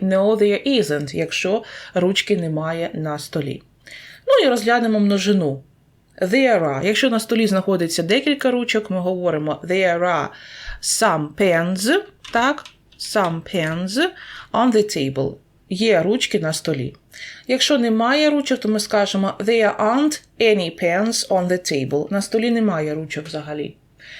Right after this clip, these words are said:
Питання. Are there, отже, виносимо are перед зворотом there. Are there any pens on the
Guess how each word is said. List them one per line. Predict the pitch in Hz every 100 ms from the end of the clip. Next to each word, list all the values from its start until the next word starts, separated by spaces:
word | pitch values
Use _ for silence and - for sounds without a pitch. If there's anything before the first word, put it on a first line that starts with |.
| - -
Питання. | - 403 254 202 196 202 208 _ _ _
Are | 381 427 466 285
there, | 262 226 208 220 -
отже, | 220 202
виносимо | 220 220 226 220 220 220
are | - 185 175 180 220
перед | 220 208 202
зворотом | 190 202 196 190
there. | 185 190 175 180 - - -
Are | 262 302 415 427 226
there | 233 214 202 202 208 220 - _ _
any | 208 208 180 -
pens | 185 196 233 -
on | - 190
the | 185